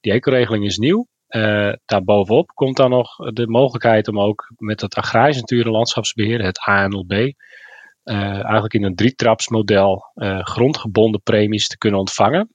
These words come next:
die, eh, in sommige gevallen ook bovenop elkaar op de percelen mee kunnen tellen voor de punten, dan wel de uitkering van de waarde in het agrarisch natuur- en landschapsbeheer.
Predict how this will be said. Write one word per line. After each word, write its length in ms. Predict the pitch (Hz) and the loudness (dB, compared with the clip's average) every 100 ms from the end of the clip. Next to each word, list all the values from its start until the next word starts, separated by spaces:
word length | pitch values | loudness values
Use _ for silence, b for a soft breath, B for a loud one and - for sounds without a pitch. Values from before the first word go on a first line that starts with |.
| - | -14
die, 460 | 104 101 95 95 | -4 -4 -2 -4
eh, 240 | 92 90 107 | -4 -6 -6
in 100 | 101 | -6
sommige 400 | - 147 120 98 | 0 0 0 -8
gevallen 440 | - - 90 92 | -4 0 2 2
ook 140 | 98 - | -2 -4
bovenop 380 | - 123 120 95 | 0 0 2 -2
elkaar 540 | 98 - 101 131 170 - | -4 0 2 0 -2 -12
op 140 | 104 | -14
de 80 | - | -10
percelen 580 | - - 120 110 113 117 B B B - | 0 2 4 2 2 -2 B B B -4
mee 240 | 117 120 | 0 0
kunnen 260 | - 110 - | 0 -2 0
tellen 340 | 113 101 107 | 0 0 -2
voor 220 | - 98 | -2 -4
de 100 | 95 - | -4 -2
punten, 400 | 123 113 120 104 | 0 0 -2 0
dan 180 | 98 | 0
wel 280 | 98 92 90 - - | 0 -2 -4 -12 -16
de 180 | 101 - | -14 -2
uitkering 600 | 107 107 - 104 98 - | 0 0 -2 -2 -2 -6
van 320 | 92 92 95 b b b - | -6 -8 -14 b b b -10
de 100 | 90 | 0
waarde 540 | 95 92 92 98 110 | 2 2 0 -4 -6
in 240 | - 101 95 | -10 -8 -6
het 140 | - | -4
agrarisch 420 | 98 107 92 95 | 0 0 0 0
natuur- 180 | 113 101 | -2 -2
en 60 | 113 | 0
landschapsbeheer. 680 | 120 - 92 - 73 90 | -2 -2 -4 -6 -8 -8